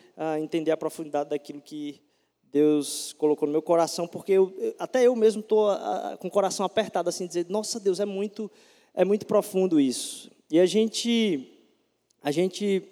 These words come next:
trabalhou na semana passada a respeito de eternidade. Se você não acompanhou semana passada, eu aconselho que você também depois cheque lá o podcast. A gente tem todas as pregações gravadas e já tá lá no ar também da semana passada.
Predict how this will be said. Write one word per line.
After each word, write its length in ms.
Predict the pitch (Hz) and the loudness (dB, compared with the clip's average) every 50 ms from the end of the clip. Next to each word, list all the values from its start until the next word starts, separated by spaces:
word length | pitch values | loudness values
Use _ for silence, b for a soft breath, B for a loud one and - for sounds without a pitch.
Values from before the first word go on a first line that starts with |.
| _ _ | _ _
trabalhou 380 | - 170 175 175 180 180 185 196 | 0 0 2 4 4 4 4 4
na 100 | 202 196 | 2 0
semana 300 | - 214 190 185 180 180 | 0 -2 -2 -2 -2 -2
passada 520 | - 175 160 - 202 202 220 226 233 208 | -2 -2 -2 0 0 0 2 2 2 0
a 40 | 202 | 0
respeito 300 | 190 180 - - 175 175 | -2 -4 -4 -4 -2 0
de 60 | 170 | 0
eternidade. 540 | 165 170 - 160 160 156 147 165 175 - - | 0 0 -2 -4 -4 -4 -2 -2 -2 -2 -4
Se 80 | - 214 | -4 0
você 380 | 202 226 214 - - 254 262 | 0 2 2 2 2 2 2
não 440 | 247 247 247 240 226 208 190 175 - - | 2 2 0 -2 -2 -4 -6 -8 -8 -8
acompanhou 460 | - 160 - 202 196 196 202 185 180 | -8 -4 -2 -2 -2 0 2 2 2
semana 300 | 175 - 175 175 180 180 | 0 -2 -4 -4 -4 -2
passada, 520 | 175 185 175 - - 175 180 190 190 202 196 B B B B B B B B B _ | -2 -2 -2 0 -2 -2 -2 -2 -2 -4 -6 B B B B B B B B B _
eu 480 | - 151 165 170 175 180 185 175 160 175 - - | -2 2 2 4 2 2 0 -2 -6 -10 -12 -12
aconselho 540 | - 156 - - 185 175 - 180 175 175 180 | -10 -8 -6 -6 -6 -4 -4 -4 -6 -6 -8
que 100 | - 175 | -6 -6
você 340 | 175 175 175 - 185 180 175 | -6 -4 -2 -2 -2 -2 -2
também 440 | - 190 175 165 170 180 180 185 | -2 -2 -2 -2 -2 -2 -2 -4
depois 640 | 175 - 160 160 - - 175 175 170 - - - - - | -4 -2 -4 -2 0 2 2 2 0 -2 -6 -8 -10 -6
cheque 300 | - 175 170 170 - 170 | -4 -4 -4 -2 -2 -4
lá 60 | 165 | -4
o 60 | 160 | -4
podcast. 800 | - 170 156 147 135 - 147 151 165 175 165 - - - - - | -4 -4 -6 -6 -4 -2 0 2 2 2 0 -2 -8 -8 -6 -6
A 40 | |
gente 220 | 131 147 151 147 - | -4 -4 -4 -4 -4
tem 220 | - 156 156 147 | -4 -4 -4 -2
todas 260 | - - 170 165 160 | -2 -4 -4 -2 -2
as 120 | 165 165 - | -2 -2 -2
pregações 540 | - 156 160 151 151 147 - - 151 143 151 | -2 -2 0 0 0 -2 -2 -4 -4 -4 -2
gravadas 760 | 156 147 143 135 131 131 139 147 156 160 170 170 - - B B B B B B B B - | -2 0 0 0 0 0 0 0 0 0 -2 -4 -6 -8 B B B B B B B B -18
e 400 | 147 147 143 143 143 139 135 135 127 | -12 -10 -6 -6 -4 -4 -4 -4 -2
já 180 | 127 147 143 | -2 -2 0
tá 140 | - 156 156 | 0 0 2
lá 120 | 151 151 | 2 2
no 200 | 151 151 143 135 | 2 2 0 0
ar 200 | 131 139 147 143 B B B B B _ | 0 0 -2 -6 B B B B B _
também 240 | - 151 143 147 151 | -6 -4 -2 -2 -2
da 80 | 156 143 | -2 -2
semana 300 | - - 151 151 156 156 | -4 -4 -4 -4 -4 -4
passada. 520 | 156 165 151 - - 127 117 110 110 - | -4 -4 -4 -4 -4 -6 -6 -6 -10 -14